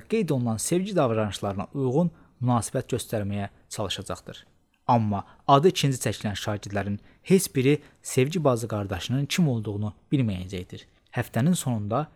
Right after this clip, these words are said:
şagirdlərdən onların sevgi bacı qardaşlarını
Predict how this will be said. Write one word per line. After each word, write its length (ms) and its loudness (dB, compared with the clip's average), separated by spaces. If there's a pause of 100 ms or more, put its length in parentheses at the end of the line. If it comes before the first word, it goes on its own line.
(120)
şagirdlərdən 840 -2 (300)
onların 460 0
sevgi 460 -4
bacı 240 -2
qardaşlarını 800 -6